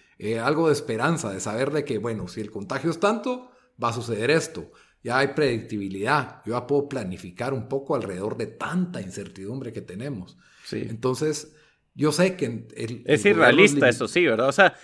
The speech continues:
Speaker 2: si es
Speaker 1: Mm.
Speaker 2: algo que ahora vamos a, a enfrentar por, por un año hasta cuando el, haya, eh, como le llama, el, que, que, o sea, que va,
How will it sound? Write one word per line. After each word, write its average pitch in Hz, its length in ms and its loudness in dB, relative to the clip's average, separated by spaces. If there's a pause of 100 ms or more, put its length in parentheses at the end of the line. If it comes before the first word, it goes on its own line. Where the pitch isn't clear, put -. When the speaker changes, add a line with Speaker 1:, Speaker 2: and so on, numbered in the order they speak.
(120)
Speaker 2:
si 147 120 2
es 165 80 2
Speaker 1:
Mm. 185 40 8
Speaker 2:
algo 226 220 8
que 185 100 8
ahora 135 220 10
vamos 185 320 4
a, 135 260 2
a 131 180 4
enfrentar 117 640 2
por, 120 300 0
por 120 200 -2
un 120 160 0
año 170 240 4
hasta 123 200 -2
cuando 113 280 0
el, 110 360 -8
haya, 135 460 4 (360)
eh, - 60 -12
como 120 240 0
le 117 120 0
llama, 135 240 4
el, 113 300 0
que, - 240 -4
que, - 220 -6 (500)
o 110 80 -4
sea, 110 140 -6
que 117 160 -6
va, 104 540 -4